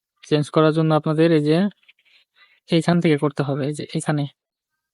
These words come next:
আমি আপনাদের দেখাই দিই দাগ দিয়ে। এখান থেকে এখান পর্যন্ত চেঞ্জ করা লাগবে। এখান থেকে এখান পর্যন্ত এই তার, এই দাগের ভিতরের যেগুলা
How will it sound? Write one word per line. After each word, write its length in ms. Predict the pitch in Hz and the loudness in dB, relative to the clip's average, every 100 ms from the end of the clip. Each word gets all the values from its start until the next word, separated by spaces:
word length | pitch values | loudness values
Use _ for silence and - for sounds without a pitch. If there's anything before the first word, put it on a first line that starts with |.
| _ _ _ _ _ _ 151 | _ _ _ _ _ _ -8
আমি 100 | 147 | -6
আপনাদের 260 | - 147 | -6 -4
দেখাই 220 | 151 156 156 | -2 0 0
দিই 120 | 147 | 2
দাগ 160 | 147 147 | 0 0
দিয়ে। 200 | 156 180 - _ _ _ _ _ _ _ _ 156 | -2 -2 -4 _ _ _ _ _ _ _ _ -6
এখান 240 | 147 165 | -2 0
থেকে 280 | 160 165 175 180 185 180 _ _ _ | 0 2 2 2 0 -4 _ _ _
এখান 200 | 156 160 | -4 -2
পর্যন্ত 260 | 156 160 156 | -2 -2 -2
চেঞ্জ 200 | 147 143 - | -2 -4 -2
করা 180 | 139 | -2
লাগবে। 260 | 135 135 135 139 _ - _ _ | 0 -2 -4 -6 _ -20 _ _
এখান 220 | 156 156 156 | -4 -2 -2
থেকে 260 | 165 175 180 196 - _ _ _ | -2 2 2 0 -6 _ _ _
এখান 220 | 156 156 151 | -6 -4 -2
পর্যন্ত 260 | 151 156 147 | 0 0 0
এই 160 | 147 143 | 0 2
তার, 200 | 160 165 - _ _ 151 | 0 0 -4 _ _ -4
এই 80 | 147 | 2
দাগের 280 | 160 165 | 2 2
ভিতরের 360 | 151 143 165 175 | 0 2 2 2
যেগুলা 300 | 165 160 156 | 2 0 2